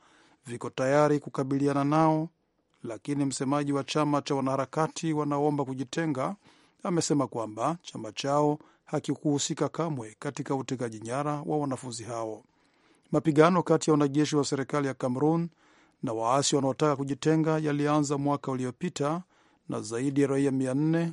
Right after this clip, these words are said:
waliuawa katika mapambano hayo na maelfu mengine, na maelfu wengine kulazimika kuyahama makazi yao. Maelfu ya wahamiaji kutoka Honduras waliokuwa katika msafara wakiwa na nia ya kuingia Marekani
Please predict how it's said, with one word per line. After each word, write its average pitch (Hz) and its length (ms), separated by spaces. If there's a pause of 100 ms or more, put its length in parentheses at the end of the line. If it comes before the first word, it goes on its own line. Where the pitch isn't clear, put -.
waliuawa 120 640
katika - 260
mapambano 117 540
hayo 139 380 (540)
na 135 80
maelfu 135 460
mengine, 147 640 (380)
na 127 100
maelfu 127 600
wengine 147 560
kulazimika 135 640
kuyahama 131 760
makazi 113 440
yao. 110 380 (1900)
Maelfu 170 460
ya 175 100
wahamiaji 160 500
kutoka 156 440
Honduras 147 640
waliokuwa 131 580
katika 139 300
msafara 156 520
wakiwa 147 400
na 143 100
nia 160 260
ya 151 120
kuingia 143 340
Marekani 147 680